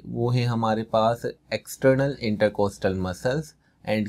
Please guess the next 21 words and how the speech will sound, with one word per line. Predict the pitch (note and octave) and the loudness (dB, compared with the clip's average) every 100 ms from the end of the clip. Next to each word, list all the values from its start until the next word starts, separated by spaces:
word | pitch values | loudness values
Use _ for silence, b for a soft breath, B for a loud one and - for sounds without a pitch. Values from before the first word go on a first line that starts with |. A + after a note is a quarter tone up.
| - | 2
Q | C3+ C#3+ | 2 4
हमारे | C3+ C3 C3 C3+ | 2 0 0 2
पास | C3+ B2+ - | 2 2 0
जो | B2+ | 0
है | B2 B2+ | 0 0
वो | A#2+ | -2
है | A#2 B2 | -4 -6
इंटरनल | A#2+ B2 A#2+ C3 C3+ C3+ - | -6 -2 2 4 4 0 -2
इंटरकोस्टल | A2 G#2+ A2 G#2+ G#2 - G#2+ G2+ | -2 0 0 0 -2 -2 -2 -2
मसल, | F#2+ - F#2 F2 b _ | -4 -4 -4 -6 b _
और | G#2 G#2+ | 0 2
जो | A2+ - | 0 6
R | G#2+ B2 D3 | 8 8 8
है | C3 C3 | 4 2
डोम | A2+ G#2 A#2 | 4 4 4
शेप | B2+ - A#2+ B2 b b - | 0 -2 -2 -2 b b -2
वो | A#2 | 0
हमारे | A#2+ A#2 A#2 A#2+ | 2 2 2 2
पास | A#2+ A2+ A2+ C#3 | 4 4 2 -2
है | |
डायफ्राम। | B2 F#2+ F#2 - F2+ E2 | 2 4 2 0 -2 -2